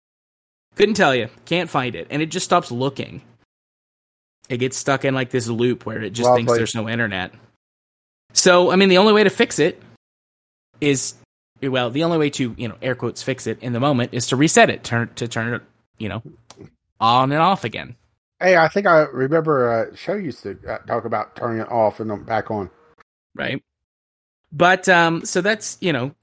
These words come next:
Speaker 1: how to fix it for now. I have gone into my router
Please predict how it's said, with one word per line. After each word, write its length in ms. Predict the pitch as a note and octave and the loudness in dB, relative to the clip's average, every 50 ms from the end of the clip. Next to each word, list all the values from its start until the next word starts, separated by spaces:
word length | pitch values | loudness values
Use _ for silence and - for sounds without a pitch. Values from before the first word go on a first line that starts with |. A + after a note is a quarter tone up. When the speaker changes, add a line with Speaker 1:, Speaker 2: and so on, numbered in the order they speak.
| - - | -20 -14
Speaker 1:
how 280 | - - D#3 D3 D3+ D3 | -8 -2 -2 0 0 -2
to 180 | - - C3+ | -4 -6 -8
fix 320 | - - D3+ C#3 - - C#3 | -6 -4 -6 -6 -4 -4 -4
it 240 | C3 - - _ _ _ _ _ _ _ _ _ _ _ _ _ _ _ _ _ _ - | -4 -4 -6 _ _ _ _ _ _ _ _ _ _ _ _ _ _ _ _ _ _ -6
for 140 | - D3 C#3 | -2 -2 -2
now. 580 | C#3 C#3 C#3 D3 D#3 F3 F3+ A3 C4+ D4 C4+ - _ _ - - _ _ _ _ - | 0 0 0 0 0 0 0 0 0 -2 -4 -8 _ _ -20 -20 _ _ _ _ 0
I 80 | F3 F#3 | 2 4
have 180 | G3+ G3 F3+ | 4 4 4
gone 240 | F3 G#3 A3 A#3 G#3 | 4 4 4 4 4
into 320 | F#3+ G3 G3+ G3 - G3+ | 2 0 -2 0 0 0
my 160 | F3+ D#3+ D3 C#3+ | 0 0 0 2
router 480 | B2+ A#2+ A2+ G#2 F#2 F#2+ F#2+ - - | 2 0 0 0 -2 -6 -8 -10 -12